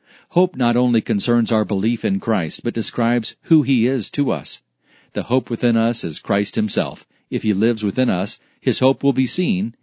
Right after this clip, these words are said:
in how we treat others. Living with such an attitude reflects the way of Christ, leads to holy living, and brings glory to the Heavenly Father. Part of showing love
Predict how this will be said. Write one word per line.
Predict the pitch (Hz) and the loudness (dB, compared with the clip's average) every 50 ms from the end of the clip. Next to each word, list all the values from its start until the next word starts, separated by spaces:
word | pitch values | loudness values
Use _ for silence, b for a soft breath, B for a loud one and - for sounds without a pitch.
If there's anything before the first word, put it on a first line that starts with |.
| _ _ - | _ _ -6
in | 110 92 | -6 -2
how | 104 107 107 117 | 0 0 0 2
we | 120 131 139 131 | 2 0 -2 -2
treat | - - 123 120 | -2 -2 0 0
others. | 110 92 82 80 73 73 73 - - - _ _ _ _ _ _ _ _ _ - | 0 -2 -2 -4 -10 -12 -12 -14 -14 -16 _ _ _ _ _ _ _ _ _ -2
Living | 107 113 107 120 117 113 | 0 2 2 2 2 2
with | 107 98 | 2 2
such | - - 120 - - | 0 -2 -4 -2 -2
an | 110 | 0
attitude | 104 104 113 117 113 - - 104 101 98 | 0 2 2 0 0 0 0 0 2 2
reflects | 104 98 - - 113 110 - - | 0 0 0 -2 -4 -4 -4 -4
the | - 107 95 | -2 2 2
way | 107 117 110 | 4 4 2
of | 98 87 | 0 -2
Christ, | - - 123 123 113 95 - - b b b b b b b - | -2 -2 0 0 0 -2 -4 -6 b b b b b b b -2
leads | 104 113 117 131 139 - - | 0 2 2 2 0 -4 -4
to | - 123 104 | -2 -2 0
holy | - 123 135 147 139 135 | 0 0 0 0 0 0
living, | 120 123 143 156 127 104 87 82 95 - _ _ _ _ _ _ | 0 0 -2 -2 -2 -2 -4 -4 -6 -8 _ _ _ _ _ _
and | 135 127 | -8 -4
brings | 117 123 135 143 139 113 101 | 0 0 0 0 -2 -4 -4
glory | 101 110 110 110 107 113 120 117 | 0 2 4 4 4 2 2 0
to | - 127 | -2 -2
the | 101 110 95 | -2 -2 -2
Heavenly | 107 92 98 98 107 117 | -2 0 0 0 0 0
Father. | 110 - 95 85 78 76 71 - _ _ _ _ _ _ _ _ _ _ _ _ | 0 0 -2 -2 -4 -6 -12 -18 _ _ _ _ _ _ _ _ _ _ _ _
Part | - 165 180 185 | 0 0 2 2
of | 151 113 - | 2 0 0
showing | - 160 151 160 165 156 120 | 0 0 2 2 0 0 0
love | 101 87 85 85 90 95 - _ | 0 0 -2 -2 -4 -8 -10 _